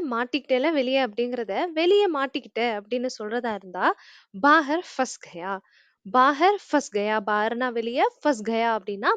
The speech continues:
மாட்டிக்கிட்ட. சரி, இது அப்படியே நாம சொல்றதா யோசிச்சு பார்ப்போம். "நான் வெளியே மாட்டிக்கிட்டேன், நான் வெளியே மாட்டிட்டேன், என்னால வீட்டுக்கு சீக்கிரம் வர முடியாது." இந்த மாதிரி நீங்க சொல்லணும்னு நினைச்சீங்கன்னா, ஹிந்தியில சொல்லணும்னா, "மே பாஹர் ஃபஸ் கயா, மே பாஹர்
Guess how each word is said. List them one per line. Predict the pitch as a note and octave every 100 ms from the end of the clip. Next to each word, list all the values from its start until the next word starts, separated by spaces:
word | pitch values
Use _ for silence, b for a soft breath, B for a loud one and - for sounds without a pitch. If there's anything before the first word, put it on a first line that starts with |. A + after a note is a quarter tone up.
| D4+
மாட்டிக்கிட்ட. | A#3 G#3 G3+ - A3+ F#3+ b b b b b _
சரி, | - F#4 F#4
இது | D#4
அப்படியே | C4+ - D4+ F4+
நாம | D4 B3 E4+ G4
சொல்றதா | D#4+ C#4+ C4+ C#4+
யோசிச்சு | C4 A#3+ - B3
பார்ப்போம். | G#3+ - - _ _
"நான் | D4 D#4
வெளியே | B3 B3+ D4
மாட்டிக்கிட்டேன், | C4+ G#3+ G3+ G3 - A3 F#3+ b b b -
நான் | C#4 D4
வெளியே | A#3+ C4 D#4+ F4+
மாட்டிட்டேன், | D4 B3 A#3 A3+ C4
என்னால | A#3+ A#3+
வீட்டுக்கு | B3+ C4+ C#4 -
சீக்கிரம் | - C#4 C4+ A#3+
வர | C4
முடியாது." | D4 C4 A#3+ B3+
இந்த | B3+ D#4
மாதிரி | F4 F4
நீங்க | E4 D4 C4+
சொல்லணும்னு | C#4 C4 D4 C#4
நினைச்சீங்கன்னா, | A#3 A#3 B3+ G#3+ F#3+ A3 A#3 b b -
ஹிந்தியில | D#4 F4+ F#4 F4
சொல்லணும்னா, | C4+ A#3 A3 G3+ A3+ B3 b b -
"மே | A#3+ D4+ D#4+ D#4+ A#3
பாஹர் | A#3 A#3 F4 -
ஃபஸ் | C4 A#3+ -
கயா, | F#3+ G3 A#3+ G3+ _ _ _ _ _ -
மே | C4+ D4 D#4+ A#3 -
பாஹர் | G#3+ G#3+ D#4